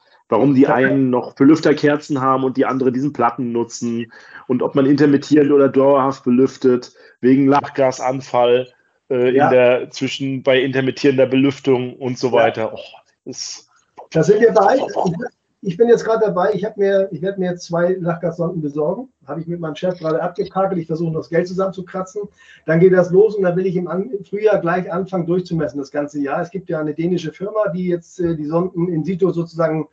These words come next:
Speaker 2: hat. Die setze ich mir ein und dann gucke ich mir nämlich diese Geschichte bei uns schon mal an, damit ich schon mal Werte hab und weiß, wovon wir reden. Ich war auch schon in Aarhus in Dänemark.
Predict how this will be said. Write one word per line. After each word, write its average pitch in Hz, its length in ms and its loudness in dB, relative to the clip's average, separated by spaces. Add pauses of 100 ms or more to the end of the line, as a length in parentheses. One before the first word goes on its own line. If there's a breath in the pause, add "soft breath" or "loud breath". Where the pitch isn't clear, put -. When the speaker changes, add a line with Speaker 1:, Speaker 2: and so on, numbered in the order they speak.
(260)
Speaker 2:
hat. - 320 -4
Die 160 140 -6
setze 180 260 -6
ich 170 80 -10
mir 165 180 -2
ein 180 120 -2
und 175 40 -2
dann 175 140 -4
gucke 190 180 -8
ich 160 60 -6
mir 175 100 -4
nämlich 165 180 -4
diese 170 200 -6
Geschichte 165 340 -10
bei 160 100 -8
uns 165 140 -8
schon 156 120 -8
mal 143 80 -6
an, 160 100 -4
damit 165 180 -4
ich 180 200 -6
schon 185 100 -14
mal 190 180 -4
Werte 214 320 -10
hab - 160 -12
und - 140 -12
weiß, 160 320 -4 (240)
wovon 175 260 -2
wir 165 100 2
reden. 175 200 6
Ich 131 80 -6
war 180 120 2
auch 196 100 2
schon 185 160 0
in 170 60 0
Aarhus 202 360 2
in 185 100 0
Dänemark. 220 560 -4